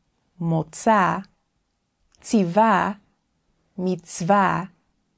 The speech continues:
מצוות יהוה, הדברים אשר ציווה יהוה.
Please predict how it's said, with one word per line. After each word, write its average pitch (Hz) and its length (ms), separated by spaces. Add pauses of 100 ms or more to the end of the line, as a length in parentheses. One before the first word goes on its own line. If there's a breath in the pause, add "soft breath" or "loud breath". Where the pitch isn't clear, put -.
(1160)
מצוות 233 680
יהוה, 208 480 (600)
הדברים 233 580 (120)
אשר 247 500
ציווה 226 640
יהוה. 240 480